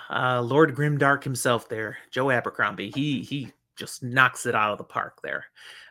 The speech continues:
I really look forward to getting back to that world eventually.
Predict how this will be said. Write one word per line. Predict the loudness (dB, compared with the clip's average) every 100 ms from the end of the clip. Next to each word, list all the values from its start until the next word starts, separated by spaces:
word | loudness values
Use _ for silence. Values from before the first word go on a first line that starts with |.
| 4
I | 8 8
really | 8 8 8 8
look | 4 2
forward | 0 2 2 0
to | -4
getting | -2 0 0 -2 -6 _
back | 4 4 2 -8
to | 0 2 2
that | 4 4 2
world | 2 2 2 0
eventually. | -2 -4 -4 -4 0 -2 -4